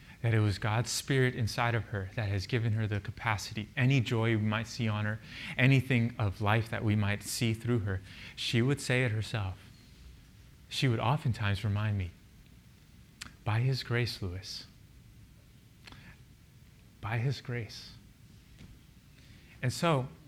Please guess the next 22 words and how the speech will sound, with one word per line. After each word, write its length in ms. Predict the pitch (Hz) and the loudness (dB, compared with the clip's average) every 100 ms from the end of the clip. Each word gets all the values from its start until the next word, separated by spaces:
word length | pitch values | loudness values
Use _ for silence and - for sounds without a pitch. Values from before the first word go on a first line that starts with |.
| - | 0
David's 340 | 143 151 156 | 4 4 4
gonna 140 | 175 165 | 0 0
come, 320 | - 156 170 - - - - - - | 2 0 0 -6 -20 -20 -20 -20 -8
and 140 | 113 127 | 2 4
he's 160 | 120 | 4
gonna 300 | 135 120 113 - - - | 4 2 2 -4 -18 -6
continue 460 | 131 120 127 120 147 | 0 0 2 0 0
our 140 | 165 | -2
service, 640 | - 120 123 165 185 - - - - - - - - - - | -4 -4 -4 -4 -8 -12 -14 -20 -20 -20 -20 -20 -20 -18 -2
and, 400 | 117 110 107 104 | 2 4 2 0
um, 300 | 98 90 95 - | -2 -4 -8 -4
we're 100 | 104 | 2
gonna 180 | 110 | 2
hear 420 | 98 - 120 151 - - - - - | 2 4 4 4 -2 -18 -20 -20 -14
perhaps 580 | - 107 123 131 - - - - - | -4 4 4 2 -4 -12 -14 -20 -2
an 60 | 110 | 0
appropriate 800 | 101 - 135 139 139 156 160 | 0 -2 2 2 0 -4 -2
word. 340 | 135 117 107 - - - - - | 0 0 0 -4 -18 -20 -20 -6
We 60 | 123 | 0
had 120 | 117 | 2
no 220 | 113 117 | 4 4
idea, 360 | 127 123 120 104 | 4 2 0 -2